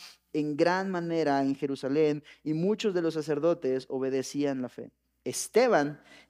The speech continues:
lleno de gracia y de poder, hacía grandes prodigios y señales entre el pueblo, pero algunos de la sinagoga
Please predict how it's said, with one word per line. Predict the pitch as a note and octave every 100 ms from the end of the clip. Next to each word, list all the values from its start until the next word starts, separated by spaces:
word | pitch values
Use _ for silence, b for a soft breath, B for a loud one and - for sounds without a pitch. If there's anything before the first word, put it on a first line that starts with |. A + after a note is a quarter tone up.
| - -
lleno | A#3 C4+ D#4 D4
de | C4 A#3+ A3+ A3 -
gracia | F3 A3+ A#3+ A#3+
y | G3
de | F#3+
poder, | - D#3+ D#3+ C3+ C#3 B B -
hacía | D#3+ - F#3+ F#3+
grandes | F#3+ A3 G#3+ G3+
prodigios | F#3+ F3+ G#3 F3+ D#3+
y | D#3
señales | E3 D#3+ F3 E3+ D#3
entre | D3+ D3 D3+
el | D3
pueblo, | D3+ C#3 B2+ B2+ b b
pero | - D3+
algunos | D3 D3+ G3+ G#3+ F#3+
de |
la | F3 D#3+
sinagoga | D#3 D3 D3 D#3+ C#3 B2+